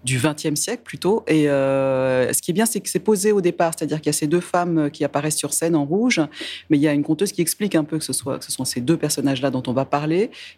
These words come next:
Et du coup, c'est bien que ce soit posé parce que on, on, il y a plus d'émotion à les voir se rencontrer. On, on, on comprend,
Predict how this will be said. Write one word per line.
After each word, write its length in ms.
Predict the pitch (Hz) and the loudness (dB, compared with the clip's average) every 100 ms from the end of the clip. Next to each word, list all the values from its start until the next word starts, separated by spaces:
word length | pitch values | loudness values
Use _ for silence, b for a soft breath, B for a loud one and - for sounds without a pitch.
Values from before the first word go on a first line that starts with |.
| - | 0
Et 80 | |
du 140 | 147 151 | 0 0
coup, 160 | - | -2
c'est 140 | 220 156 | -2 0
bien 140 | 170 | 0
que 60 | - | -2
ce 60 | |
soit 160 | - 170 | -2 0
posé 260 | 175 165 240 | 0 2 0
parce 200 | - - | -2 0
que 260 | 147 143 | 2 2
on, 180 | 143 139 - | 2 -2 -4
on, 120 | - - - - - | -6 -4 -4 -4 -4
il 200 | - - | 0 0
y 100 | - | 2
a 40 | 143 | 2
plus 240 | - 180 | 0 0
d'émotion 440 | 175 175 - 208 | 2 2 0 -2
à 40 | 185 | -2
les 60 | |
voir 160 | 156 165 | -2 -2
se 100 | - | -2
rencontrer. 440 | 151 151 151 170 | -2 0 -2 2
On, 220 | 156 135 - | 2 2 2
on, 220 | 135 139 | 2 2
on 40 | |
comprend, 420 | 139 - 170 175 | 2 2 2 2